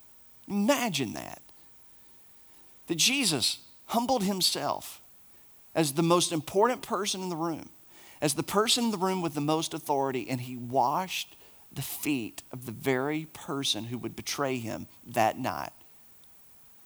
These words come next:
who would set in motion the events that would lead to his suffering and death. And Jesus washed his feet. In verse number twelve, John goes on and says,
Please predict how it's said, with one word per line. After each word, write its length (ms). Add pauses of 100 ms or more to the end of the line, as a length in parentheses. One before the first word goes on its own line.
(120)
who 80
would 140
set 220
in 160
motion 480 (160)
the 120
events 440
that 120
would 120
lead 380 (340)
to 80
his 160
suffering 600 (200)
and 140
death. 320
And 160
Jesus 640 (320)
washed 640 (920)
his 140
feet. 420 (1160)
In 60
verse 240
number 160
twelve, 400
John 300
goes 180
on 200
and 100
says, 260